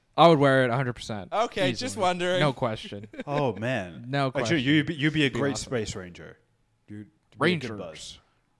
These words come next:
Speaker 1: in
Speaker 3: <laughs>
Speaker 1: space.
Speaker 2: There is a, uh, a cosplayer on Reddit that, uh, started working on their Buzz Lightyear outfit about two, five, six months ago.
Speaker 1: Yeah.
Speaker 2: Uh, and they were able to finish it, you know, in time for the release of this film.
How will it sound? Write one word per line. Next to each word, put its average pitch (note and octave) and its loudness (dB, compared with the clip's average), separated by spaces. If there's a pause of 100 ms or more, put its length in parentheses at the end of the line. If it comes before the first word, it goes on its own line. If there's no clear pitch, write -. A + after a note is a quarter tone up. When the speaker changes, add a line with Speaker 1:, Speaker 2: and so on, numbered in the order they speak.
(100)
Speaker 1:
in F3 -4
Speaker 3:
<laughs> - -4
Speaker 1:
space. - -12
Speaker 2:
There C#3+ 0
is D#3+ -4
a, D3 0
uh, A#2+ 0
a - -8
cosplayer A#2+ -6
on F#2+ -12
Reddit G2+ -6
that, G2 -6 (560)
uh, F#2+ -8
started A#2+ -4
working A2 -8
on G#2 -10
their G2 -8
Buzz G2 -10
Lightyear F#2+ -10
outfit F#2 -12
about F2 -12
two, - -16 (440)
five, G2 -10
six - -18
months F#2+ -16
ago. C#3+ -10 (680)
Speaker 1:
Yeah. G2+ -4
Speaker 2:
Uh, F#2+ -12
and G2+ -8
they G#2+ -8
were G#2+ -8
able G#2 -10
to - -18
finish G2+ -14
it, G2+ -14
you G#2 -16
know, F2+ -16
in G#2+ -16
time G2+ -12
for - -18
the F#2+ -14
release F#2 -14
of F2+ -20
this - -12
film. G2 -12